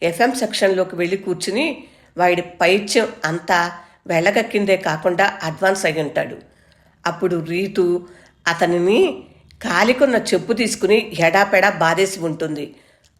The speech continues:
అందుకే చెప్పు తెగి ఉంటుంది. ఇలా ఊహించుకుంటేనే కానీ నాకు మనసు శాంతించలేదు. ప్రోమోస్ రికార్డింగ్ పూర్తయ్యాక, "రండి,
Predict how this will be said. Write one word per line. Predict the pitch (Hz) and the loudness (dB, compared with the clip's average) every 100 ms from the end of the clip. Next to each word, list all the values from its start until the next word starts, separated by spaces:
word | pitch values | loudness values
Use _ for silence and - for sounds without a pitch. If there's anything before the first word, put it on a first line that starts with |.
| 165 | -6
అందుకే | 165 170 214 226 208 - | -2 0 2 2 2 -2
చెప్పు | 170 - | -2 -4
తెగి | 214 - 175 175 | -6 -2 -2 0
ఉంటుంది. | 196 160 160 143 147 131 - _ _ _ _ - | 0 -2 -4 -6 -6 -8 -12 _ _ _ _ -2
ఇలా | 175 170 165 151 | 0 2 2 2
ఊహించుకుంటేనే | 185 208 208 - 175 180 160 | 0 0 -4 -4 -4 -2 -2
కానీ | 160 165 180 262 269 - - _ _ - | -2 -2 0 0 -2 -10 -20 _ _ -8
నాకు | 165 160 165 | -4 -4 -6
మనసు | 170 165 170 175 - | -6 -4 -2 -4 -6
శాంతించలేదు. | 175 147 160 175 160 143 143 - - - _ _ _ _ _ - | -2 -2 -2 -4 -6 -6 -6 -6 -12 -18 _ _ _ _ _ 2
ప్రోమోస్ | 269 302 277 - | 4 4 2 0
రికార్డింగ్ | - 226 214 196 - | 0 2 4 0 -2
పూర్తయ్యాక, | 190 196 196 180 185 233 320 - - _ _ | -6 -4 -2 -2 -2 -2 -4 -8 -18 _ _
"రండి, | - 175 214 233 - - | -6 -2 0 -2 -4 -10